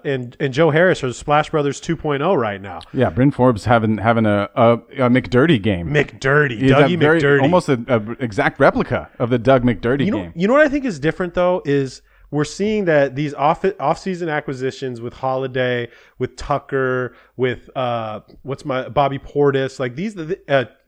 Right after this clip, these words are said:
Speaker 1: P J, did I already say P J?
Speaker 2: You did.
Speaker 1: I did. These, this is a playoff team. Like, they surrounded Giannis with exact, he needs to stop shooting the three,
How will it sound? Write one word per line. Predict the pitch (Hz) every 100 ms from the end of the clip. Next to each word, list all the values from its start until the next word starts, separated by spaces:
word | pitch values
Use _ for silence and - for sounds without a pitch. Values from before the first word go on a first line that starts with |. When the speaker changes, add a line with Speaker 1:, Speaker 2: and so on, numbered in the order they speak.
| 123
Speaker 1:
P | 156 160
J, | 151 156
did | 135
I | 131
already | 135 135
say | 143
P | 135 143
J? | 143 156
Speaker 2:
You | -
did. | 113 - 139
Speaker 1:
I |
did. | 139 120 - _
These, | 165 185 - - - - - _ _ _ - -
this | 190 285
is | 240
a |
playoff | - 180 202 202 202
team. | - 220 226 120
Like, | 131
they | 156
surrounded | 147 170 151 170 220 214 165
Giannis | 139 180 156 143
with | 143 143
exact, | 135 143 170
he | 143
needs | 156 190 202
to |
stop | 190 190 190
shooting | - 175 175
the |
three, | 170 123 117